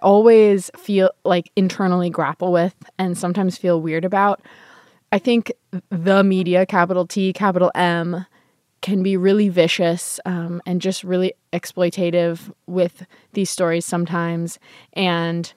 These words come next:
I do wanna be able to critique that, but just so you know, like, I'm always aware that I too am telling these stories on a podcast that has my name attached. Like, I'm not a completely innocent bystander here.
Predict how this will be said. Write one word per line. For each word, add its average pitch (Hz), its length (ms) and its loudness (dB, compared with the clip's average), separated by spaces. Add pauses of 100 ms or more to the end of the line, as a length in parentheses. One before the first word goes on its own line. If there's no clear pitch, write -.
(320)
I 180 480 0 (640)
do 247 220 6
wanna 262 200 6
be 226 120 6
able 208 100 6
to 202 100 0
critique 202 420 -2
that, 175 220 0
but 175 280 0
just 185 220 0
so 196 120 0
you 190 180 2
know, 180 160 0
like, 170 220 -2
I'm 180 240 2
always 226 320 6
aware 180 460 2
that 165 360 -4 (440)
I 180 240 2
too 349 360 2
am 208 140 4
telling 190 320 0
these 208 180 0
stories 202 400 0 (120)
on 175 200 -2
a 226 100 0
podcast 254 680 2
that - 120 -2
has 180 200 -2
my 214 160 2
name 233 300 6
attached. 180 500 0
Like, 185 160 -2
I'm 190 160 2
not 208 180 2
a 196 60 2
completely 196 520 -4
innocent 180 540 -6
bystander 170 680 -2
here. 165 380 -4